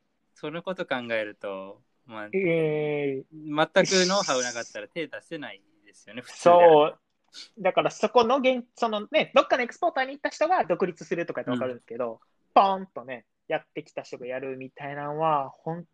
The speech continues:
Speaker 2: 当に怖いですね。だから実際、うーね、騙されてる人も何人か見たし、うん、その、なんかす、現地の人だってほんますごくて、これ一個僕がドッキリ体験した、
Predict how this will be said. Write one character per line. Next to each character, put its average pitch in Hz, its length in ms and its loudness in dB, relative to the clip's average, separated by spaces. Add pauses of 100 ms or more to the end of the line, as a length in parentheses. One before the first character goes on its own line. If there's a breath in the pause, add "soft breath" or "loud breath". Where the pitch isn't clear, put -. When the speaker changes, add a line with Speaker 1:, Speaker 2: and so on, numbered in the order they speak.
(120)
Speaker 2:
当 185 100 -2
に 170 120 -10
怖 160 340 2
い 127 40 -2
で 113 240 -10 (140)
す 131 160 -8
ね。 123 180 -10
だ - 0 -
か - 340 -4
ら 151 60 6
実 - 220 -4
際、 240 440 4 (500 soft breath)
う 170 60 0
ー 156 460 4
ね、 190 100 2
騙 160 240 0
さ 160 140 0
れ 156 80 0
て 156 120 -4
る 151 200 0
人 143 200 -4
も 123 80 -10
何 131 220 -8
人 139 140 -12
か 123 120 -6
見 127 120 -14
た 123 120 -6
し、 143 400 -6 (360)
う 139 60 -12
ん、 131 360 -12 (300)
そ 135 160 -6
の、 110 360 -10 (720)
な 156 100 -2
ん - 20 -6
か 131 100 -2
す、 - 260 -16 (240)
現 415 240 6
地 269 100 6
の 175 60 2
人 190 120 4
だ 156 60 8
っ - 60 0
て - 60 -6
ほ 277 160 4
ん 370 40 -2
ま 415 100 -2
す - 120 -4
ご 403 120 4
く - 80 -18
て、 135 320 0 (280 soft breath)
こ 208 100 -2
れ 262 80 0
一 - 80 -6
個 - 120 -2
僕 175 220 -2
が 202 200 -2 (720)
ド 160 140 2
ッ - 100 -10
キ 269 80 -6
リ 254 100 -6
体 381 140 -2
験 143 180 -6
し - 40 -18
た、 143 280 -8